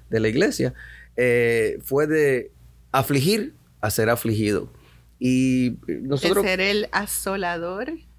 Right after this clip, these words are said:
Speaker 2: a
Speaker 1: Ujú.
Speaker 2: ser el
Speaker 1: Asolado.
Speaker 2: asolado.
Speaker 1: <laughs> Eh, eh, es bien interesante y queremos profundizar un poquito más en eso porque hay,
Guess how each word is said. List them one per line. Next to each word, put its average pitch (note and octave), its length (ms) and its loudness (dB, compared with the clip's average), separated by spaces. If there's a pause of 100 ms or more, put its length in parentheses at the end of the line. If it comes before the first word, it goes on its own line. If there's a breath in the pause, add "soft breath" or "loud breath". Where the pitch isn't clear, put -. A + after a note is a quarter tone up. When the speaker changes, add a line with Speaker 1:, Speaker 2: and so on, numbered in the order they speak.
(120)
Speaker 2:
a C4+ 60 0
Speaker 1:
Ujú. B3 160 2
Speaker 2:
ser F3+ 160 0
el F#3 180 0
Speaker 1:
Asolado. B2+ 800 2
Speaker 2:
asolado. C4+ 260 2
Speaker 1:
<laughs> C3 80 -4 (460 loud breath)
Eh, C#3+ 360 2
eh, C#3 200 0
es D3 180 0
bien E3 200 2
interesante D#3+ 640 2
y A#2 80 0
queremos B2 500 2
profundizar B2 600 0
un B2+ 100 2
poquito B2 320 -2
más B2+ 220 2
en A#2 160 2
eso C3 320 0
porque G#2+ 300 -2
hay, B2 360 2